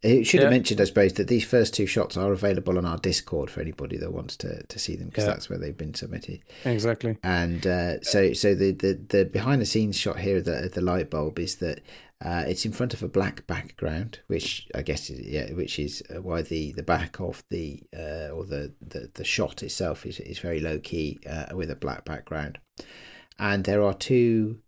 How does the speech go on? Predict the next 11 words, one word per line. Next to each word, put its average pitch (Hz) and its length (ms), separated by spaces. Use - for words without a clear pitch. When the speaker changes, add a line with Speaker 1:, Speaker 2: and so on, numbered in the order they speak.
Speaker 1:
speed 117 440
lights 90 400
that - 180
are 95 80
mounted 98 640
either 139 360
side 107 680
of - 160
the 82 80
light 82 340
bulb 67 460